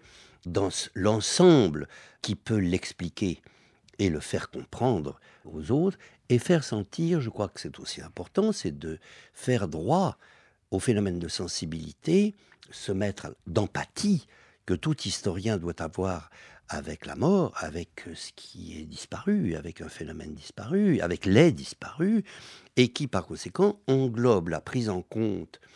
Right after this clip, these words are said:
de la mémoire, de la mémoire des témoins et des vaincus. Mais s'il revient aux politiques, à coup sûr, de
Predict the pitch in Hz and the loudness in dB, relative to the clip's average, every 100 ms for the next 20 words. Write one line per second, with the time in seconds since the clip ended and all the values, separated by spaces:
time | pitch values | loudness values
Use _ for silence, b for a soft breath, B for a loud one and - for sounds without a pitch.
0 | b b b 65 78 65 67 69 71 98 | b b b -8 -6 -8 -14 -14 -10 -8
1 | 143 - _ _ B B B B 98 127 | -8 -10 _ _ B B B B 0 2
2 | 120 101 92 87 76 73 101 - 87 78 | 2 2 0 -2 -4 -4 -4 -2 -4 -4
3 | 82 76 - - 123 113 85 71 - - | -6 -8 -14 0 2 4 0 -2 -10 -14
4 | - 98 147 - _ _ _ _ _ _ | -10 -6 -6 -8 _ _ _ _ _ _
5 | _ - B B B B _ - 107 127 | _ -20 B B B B _ -2 4 6
6 | 139 80 - - - - 196 160 113 87 | 6 4 0 -6 -2 4 6 6 2 -4
7 | 78 73 67 _ _ _ _ _ _ - | -6 -10 -14 _ _ _ _ _ _ 8
8 | 180 180 110 78 - - - - - _ | 8 8 2 0 -10 -16 -16 -20 -20 _
9 | _ _ _ _ _ _ _ _ _ 165 | _ _ _ _ _ _ _ _ _ -2
10 | - 98 - - 78 - _ _ _ _ | -2 -8 -8 -14 -16 -20 _ _ _ _
11 | _ 92 76 85 113 98 85 78 71 | _ -12 -4 2 4 4 4 0 -4